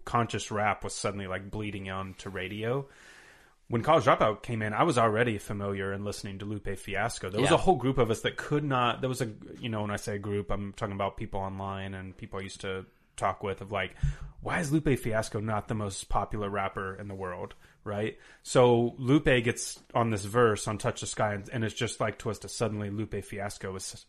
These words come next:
Speaker 1: is known in the mainstream, like, radio world. But this is, uh, you know, for me, that was a special moment because I felt so good about seeing that happen for Lupe, even though it felt weird that he had to be on a Kanye album for it to happen. But his verse,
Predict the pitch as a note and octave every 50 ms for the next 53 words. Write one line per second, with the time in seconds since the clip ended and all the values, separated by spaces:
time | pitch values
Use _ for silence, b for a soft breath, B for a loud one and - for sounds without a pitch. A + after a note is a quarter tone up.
0 | - - G2 F#2+ F2+ - - - C#3 C3 A#2+ A#2 A2+ A2+ A2+ A2+ A2 G#2+ G#2+ G#2
1 | G#2 - B B B B B B B B A#2+ A2 A2 G#2+ G#2+ G#2+ G#2+ G#2+ G#2+ -
2 | - - A2+ G#2 G2+ G2+ F#2+ - - G#2 G2 G2 F#2 F#2 F2+ F2+ F#2 F#2 F#2+ F#2
3 | F#2 - F#2+ G2+ G#2+ - A2+ C3 D3 C#3+ C#3+ C3 A#2+ A#2+ - A#2+ - - - -
4 | C3+ C#3 A#2 A#2 G#2+ G#2 G2+ - - C3 B2 C3 C#3+ D#3 D3+ C3+ B2+ - B B
5 | B B B B C3+ B2 B2 A2+ G#2+ - - C#3+ B2 - - A#2+ G#2+ G#2 G#2 A2
6 | A2+ B2+ C#3 - - C3 A2 - A2 A2 G2 - - C3 A2+ G2+ - - - B2
7 | G#2+ G#2 G2+ G#2 G2+ G2+ G#2 A2 A#2+ A#2 - - B2+ A#2 A2 G2+ - - A#2+ A2+
8 | A2 G#2+ G2+ G2+ G#2 G2 G#2 - - A2+ - - B2+ C3 C3 C3 C#3 C3+ B2 A#2+
9 | A#2+ C3 B2+ A#2 G#2 G#2 - - - A#2+ A2+ A2+ A#2 B2+ B2 B2 A#2+ A2+ G#2 G#2+
10 | G#2+ G#2 G#2 G#2 G#2 A2 G#2+ G2+ G2+ - - A2+ G#2 G#2 G#2+ G#2+ G#2+ G#2+ G#2+ G#2+
11 | G#2 - A2 G#2+ A2+ A2+ G#2+ - - - G#2+ G#2 G#2 - - G2+ F#2+ G2+ G2+ A2
12 | - C3 C3 C#3 C3+ B B B B B B B - G#2+ A2 C#3 C#3+ B2+ A#2+ B2
13 | - - A#2 - - - - -